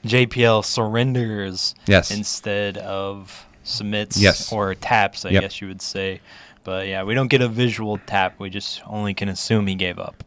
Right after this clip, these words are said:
Speaker 2: Bret then goes outside the ring. He's bad-mouthing Lawler. Lawler gets on top of the table. Bret then goes after King. Uh, King,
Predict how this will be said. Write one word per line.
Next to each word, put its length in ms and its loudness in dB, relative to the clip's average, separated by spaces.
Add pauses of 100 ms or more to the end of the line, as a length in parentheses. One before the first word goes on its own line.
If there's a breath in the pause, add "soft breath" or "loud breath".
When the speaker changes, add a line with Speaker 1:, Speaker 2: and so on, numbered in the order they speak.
Speaker 2:
Bret 180 6
then 200 6
goes 200 8
outside 400 6
the 80 6
ring. 300 6
He's 160 2
bad-mouthing 580 6
Lawler. 600 6
Lawler 260 6
gets 160 2
on 220 4
top 240 2
of 100 -4
the 100 -4
table. 600 6 (240 soft breath)
Bret 220 4
then 160 2
goes 320 6
after 340 4
King. 480 6 (320 soft breath)
Uh, 400 4
King, 460 6